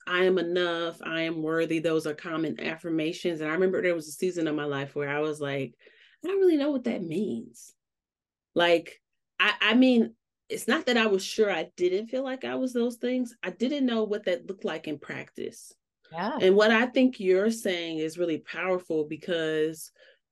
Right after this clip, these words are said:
Speaker 1: these actions that we take, these, these moments of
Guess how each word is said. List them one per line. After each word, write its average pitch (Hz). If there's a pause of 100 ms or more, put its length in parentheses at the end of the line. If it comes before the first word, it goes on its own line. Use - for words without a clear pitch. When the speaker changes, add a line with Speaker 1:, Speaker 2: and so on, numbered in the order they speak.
(260)
Speaker 1:
these 196
actions 170
that 156
we 151
take, 156
these, 180
these 180
moments 185
of 151